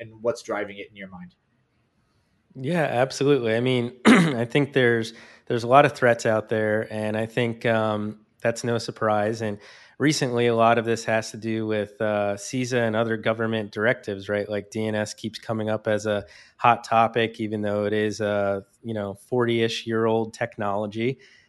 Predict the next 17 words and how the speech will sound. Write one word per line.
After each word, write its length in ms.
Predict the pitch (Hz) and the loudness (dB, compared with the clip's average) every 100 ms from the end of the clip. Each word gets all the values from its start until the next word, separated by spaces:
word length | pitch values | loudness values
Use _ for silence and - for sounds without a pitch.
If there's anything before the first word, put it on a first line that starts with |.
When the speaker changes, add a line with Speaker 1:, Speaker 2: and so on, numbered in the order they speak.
| - | -6
Speaker 2:
Uh, 220 | 107 98 98 | -2 0 -2
it's 140 | - | 0
nothing 380 | 117 113 113 104 | -2 0 -4 -2
new, 360 | 113 127 110 110 | 0 2 0 0
but 220 | 107 107 | -4 0
there's 260 | 107 107 | -2 -2
definitely 420 | - 113 113 110 104 | 0 0 0 -6 -4
reasons 480 | 107 120 113 107 | -2 -2 -2 -6
why 200 | 104 101 | -2 -2
people 360 | 101 117 110 104 | 0 -6 -6 -4
are 160 | 101 104 | -4 -4
looking 300 | 113 113 107 | -4 -2 -2
at 160 | 104 | 0
it, 180 | 98 - - | -2 -6 -6
uh, 380 | 104 98 95 92 | -2 -2 -4 -6
with 200 | 104 - | -10 -4
a 340 | 107 101 98 | -2 -2 -4